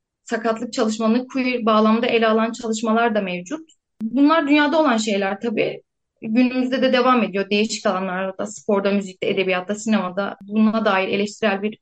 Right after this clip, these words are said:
e, perspektif Amerika'da ve İngiltere'de şu anda da fazla. E, Türkiye'de bunun için de söyleyebiliriz. E, yine ben kendi hocalarımdan örnek vermek istiyorum. İki bin on ikide Mimar Sinan Üniversitesi'nde yine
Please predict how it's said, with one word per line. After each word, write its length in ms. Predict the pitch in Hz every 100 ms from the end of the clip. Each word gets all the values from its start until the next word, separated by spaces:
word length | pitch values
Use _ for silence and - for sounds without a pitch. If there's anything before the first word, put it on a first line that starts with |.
| _
e, 120 | 202 196
perspektif 640 | - 208 214 202 - - - _ _
Amerika'da 480 | - 104 104 113 196
ve 140 | 196 -
İngiltere'de 440 | 208 196 220 196
şu 140 | 214 214
anda 200 | 202 202
da 120 | 170
fazla. 480 | 170 175 180 226 320 - - - _
E, 100 | 240
Türkiye'de 480 | 240 311 320 294 240
bunun 120 | 220
için 220 | 220 240 226
de 80 |
söyleyebiliriz. 840 | 226 240 220 220 214 240 285 320 -
E, 40 |
yine 560 | 254 - 233 233 254 247
ben 160 | 247 254
kendi 260 | 254 240
hocalarımdan 680 | 254 233 226 226 220 226 208
örnek 300 | 208 208 202
vermek 280 | 190 196 190
istiyorum. 420 | - - 214 240
İki 180 | 220 208
bin 40 | 220
on 140 | 220
ikide 360 | 214 220 214 220 _ _
Mimar 300 | 226 214 214
Sinan 300 | 220 240 220
Üniversitesi'nde 560 | 226 220 220 214 226 220
yine 320 | 220 214